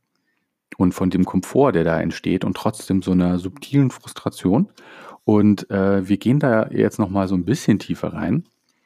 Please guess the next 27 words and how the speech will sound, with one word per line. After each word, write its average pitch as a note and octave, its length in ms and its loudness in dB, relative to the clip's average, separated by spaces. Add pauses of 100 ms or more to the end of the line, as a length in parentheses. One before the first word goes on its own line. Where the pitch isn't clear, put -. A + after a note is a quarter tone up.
(600)
indem G2 440 2
wir G#2 120 4
uns F#2+ 120 0
anschauen, G2+ 460 0
wie G2 100 0
es G2 120 -2
dann, F2+ 180 2
dann F2+ 180 2
ist, A#2 180 0
wenn G2 100 0
man F#2 120 -2
mal F2 140 0
raus F#2 340 -2
darf. - 460 -12 (1300)
Und, G2 320 2
äh, F#2 380 2
jetzt - 280 -2
geht G#2+ 220 2
es G#2 100 2
in G2 120 2
dem G#2+ 180 2
Fall C3+ 240 0
um G2 320 2
Spazierengehen G#2+ 720 0
im F#2+ 160 0
Gefängnishof, A2 760 2
aber G#2 360 0